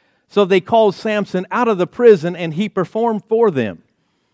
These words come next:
When they stood him among the pillars, Samson said to the servant who had held his hand, "Put me where I can feel the pillars that support the temple, so that I may lean against them." Now the temple was crowded with men and women. All the rulers of the Philistines were there,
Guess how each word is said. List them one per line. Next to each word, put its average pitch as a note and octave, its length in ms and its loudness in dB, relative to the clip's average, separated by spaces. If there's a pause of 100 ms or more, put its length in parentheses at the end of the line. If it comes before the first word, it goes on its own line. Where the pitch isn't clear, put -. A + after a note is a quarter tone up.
(260)
When F3+ 160 0
they F#3+ 100 4
stood B3 260 2
him G#3+ 160 4
among G#3 360 2
the E3+ 100 0
pillars, F3+ 500 2
Samson A3+ 400 -4
said G#3+ 220 -2
to F3+ 80 0
the E3 100 -4
servant F#3+ 440 -2
who F#3+ 140 -2
had E3 160 -2
held F#3 280 -2
his D3+ 240 -4
hand, D3+ 420 -6 (400)
"Put B3+ 200 0
me A#3+ 100 2
where G#3 180 2
I F#3+ 120 2
can E3+ 160 -6
feel F#3+ 280 0
the C#3 100 -6
pillars D#3+ 480 -2
that D#3 200 -4
support F#3+ 380 -4
the D3 80 -12
temple, C#3+ 520 -4 (220)
so G3+ 140 -4
that F#3 160 2
I F#3 140 0
may F#3+ 180 2
lean F#3+ 260 0
against F3 460 -4
them." A2+ 320 -6 (680)
Now F#3+ 200 0
the G#3 80 2
temple G#3+ 360 2
was G3 140 4
crowded A3 400 2
with F#3+ 180 0
men G#3 220 0
and F#3 160 -4
women. G3 300 0
All G#3 240 2
the G3 100 0
rulers G3+ 380 2
of F3+ 100 0
the E3 80 -6
Philistines E3+ 600 -4
were C3+ 160 -2
there, B2+ 400 -4